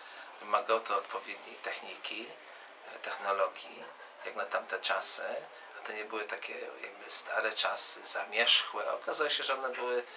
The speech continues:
to jest tak zwana technologia wyższej półki. E,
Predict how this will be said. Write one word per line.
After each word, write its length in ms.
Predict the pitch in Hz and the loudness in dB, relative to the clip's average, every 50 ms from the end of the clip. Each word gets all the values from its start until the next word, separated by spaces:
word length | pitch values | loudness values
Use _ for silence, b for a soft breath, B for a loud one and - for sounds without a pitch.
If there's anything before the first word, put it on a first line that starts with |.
| B B B B - - | B B B B -12 -10
to 60 | - | -6
jest 180 | - - - - | -4 -4 -2 0
tak 140 | 117 110 - | 0 0 0
zwana 260 | 107 110 110 113 120 120 - - - | -2 -2 -2 -2 -2 -2 -2 -2 -2
technologia 520 | 113 110 110 117 113 113 113 110 110 107 | -2 -2 0 0 0 0 0 0 0 -2
wyższej 380 | 107 110 107 - - - 110 110 | 0 2 4 6 6 6 6 4
półki. 400 | - - 120 113 - - - - - - - - - - - B B B B B B B B B B B - - - | 2 0 -4 -4 -4 -6 -8 -8 -8 -12 -14 -14 -14 -14 -12 B B B B B B B B B B B -14 -10 -6
E, 40 | - | -2